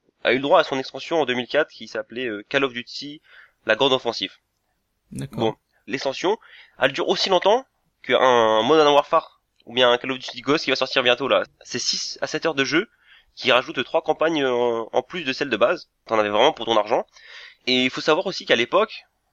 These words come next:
Speaker 1: on avait aussi des patchs qui permettaient aussi de recevoir certaines mises à jour, euh, gratuites. Les patchs, à la base, ils servaient vraiment à corriger certains bugs et équilibrer le jeu.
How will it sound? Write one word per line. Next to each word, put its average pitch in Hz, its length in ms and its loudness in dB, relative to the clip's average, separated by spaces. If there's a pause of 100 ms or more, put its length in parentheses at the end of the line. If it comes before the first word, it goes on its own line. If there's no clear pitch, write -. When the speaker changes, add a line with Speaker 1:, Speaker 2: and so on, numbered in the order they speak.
(200)
Speaker 1:
on 117 120 -4
avait 120 260 4
aussi 131 260 -4
des 120 140 -4
patchs - 340 -4
qui 117 140 -14
permettaient 113 320 -4
aussi 156 180 -10
de 139 80 -2
recevoir 127 320 -4
certaines 143 300 -8
mises 131 160 -8
à 127 60 -2
jour, 120 220 -4
euh, 101 300 -6
gratuites. - 460 -10 (640)
Les 107 120 -2
patchs, 156 240 0
à 113 80 6
la 113 80 6
base, 147 160 0
ils 127 60 -12
servaient 131 360 0
vraiment 123 400 2
à 101 160 4
corriger 135 400 -6
certains 127 300 -4
bugs 127 280 2
et 104 400 -4
équilibrer 127 380 -2
le 127 80 2
jeu. 143 240 -4